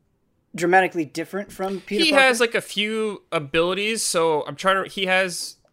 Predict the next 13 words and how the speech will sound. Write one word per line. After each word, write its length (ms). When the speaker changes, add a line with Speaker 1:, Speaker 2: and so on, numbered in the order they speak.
Speaker 2:
gadgets 460
like 160
Peter. 260
He 80
only 160
has 140
four 260
gadgets, 480
though. 140
I 80
think 200
Peter 300
had 340